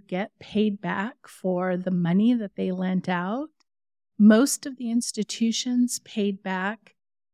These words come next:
with, uh, the principal and interest. And so even though some banks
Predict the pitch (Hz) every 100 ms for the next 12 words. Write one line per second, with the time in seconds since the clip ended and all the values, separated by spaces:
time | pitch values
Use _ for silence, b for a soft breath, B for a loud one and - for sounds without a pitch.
0 | _ - 202 196 185 - _ - 180 180
1 | 208 190 - 247 240 - 233 240 254 -
2 | 196 180 - 202 226 - 311 349 - -
3 | - _ _ _ _ - 214 214 220 -
4 | 226 208 208 - 269 302 320 285 233 226
5 | 226 - 226 214 240 233 214 220 247 -
6 | -